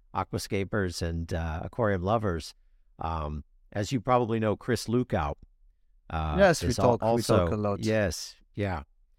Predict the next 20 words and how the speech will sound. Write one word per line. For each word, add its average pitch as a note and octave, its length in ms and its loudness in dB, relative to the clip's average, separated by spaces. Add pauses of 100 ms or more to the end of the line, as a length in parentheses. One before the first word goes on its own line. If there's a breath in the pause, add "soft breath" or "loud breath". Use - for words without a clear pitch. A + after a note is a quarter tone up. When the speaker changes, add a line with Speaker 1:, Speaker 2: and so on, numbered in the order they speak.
(260)
Speaker 1:
Um, D#2 520 0 (720)
y-, - 80 -10 (100)
y-, - 200 -4
you C3 180 2
guys A#2+ 320 2
together G2 640 -2 (420)
on F2+ 160 -2
an, E2+ 180 -4 (100)
on F#2 160 -2
an, F2 200 -4 (440)
an F2+ 120 -2
expedition G2 680 -2
there E2 180 0
in, E2 80 -4
in E2 240 -4
Africa G2+ 380 -2
Speaker 2:
I A2 120 2
Speaker 1:
would G#2+ 120 0
be A#2 40 -2
Speaker 2:
hope, D#3 240 4